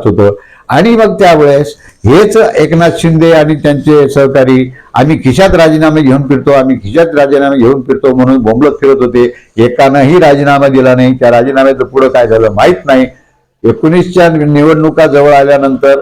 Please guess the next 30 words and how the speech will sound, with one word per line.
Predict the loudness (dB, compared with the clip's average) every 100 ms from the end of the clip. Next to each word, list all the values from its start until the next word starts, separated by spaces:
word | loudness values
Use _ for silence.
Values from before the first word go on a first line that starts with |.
| -6
आचारसंहिता | -6 -2 -2 -2 -2 0
लागण्याच्या | 0 0 -2 -2 0
आधी | 0 -2
त्या | -2 -2
फाईली | 0 0 0 0
काढल्या | -2 0 0
गेल्या, | 2 0 -2 -4 _ _
मात्र | -4 -2 -2
त्या | 0 -2
फाईलीवर | 0 2 2 2 0
कारवाई | -2 -2 0 -2 -2
झाली | -2 0 0
नाही, | 0 -2 -2 -8 _ _
कारण | -2 -2 0
नंतर | -2 -2 -4 -4 -8
आचारसंहिता | -2 -2 0 -2 -2 0 0
लागलेली | 0 0 2 2
आहे. | 0 -4 _ _
तर | -4
अशा | -2 -2 -2
पद्धतीनं | -2 -2 -2 -2 0 0
भ्रष्टाचाराला | 0 -4 -2 -2 0 0 0 -2
चटावलेले | -2 -2 0 2 2 0 -2 -4 -18 _
हे | -2
दोन्ही | 0 2 2
उपमुख्यमंत्री | 0 -2 -4 -4 -2 -2 -2 -2 -2 -4 _ _ -4
त्यांच्या | -2 -2 0 0
जेव्हा | 2 0 0 0
मनमानीवर, | 0 0 0 0 2 2 0
स्वैराचारावर | 0 0 2 0 0 2 2